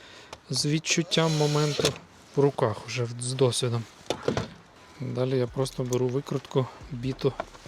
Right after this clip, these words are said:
і докручую декілька обертів вже руками.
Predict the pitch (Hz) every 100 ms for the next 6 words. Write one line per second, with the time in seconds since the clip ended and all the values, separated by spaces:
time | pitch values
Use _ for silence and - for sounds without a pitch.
0 | - - - - - 139 123 127 139 139
1 | - 131 127 123 131 127 131 131 127 -
2 | 139 123 123 127 123 - 110 110